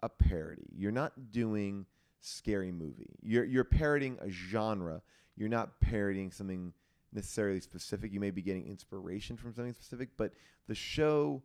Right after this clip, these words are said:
needs to exist and have a drive that is of a real show. And I can speak to that in the sense that N T S F,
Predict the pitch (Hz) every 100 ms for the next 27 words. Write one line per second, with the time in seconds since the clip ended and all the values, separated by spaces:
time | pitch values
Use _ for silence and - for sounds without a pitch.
0 | _ _ - 113 127 135 139 117 - 120
1 | 104 95 92 95 110 104 - 101 104 90
2 | 95 92 85 92 92 101 98 90 85 82
3 | - _ _ - 87 101 98 82 101 95
4 | 87 - 95 98 92 95 90 90 - 95
5 | - - _ 95 104 101 98 - 92 101
6 | - 131 110 104 92 - 95 92 - 95
7 | 87 78 104 104 - 104 90 110 98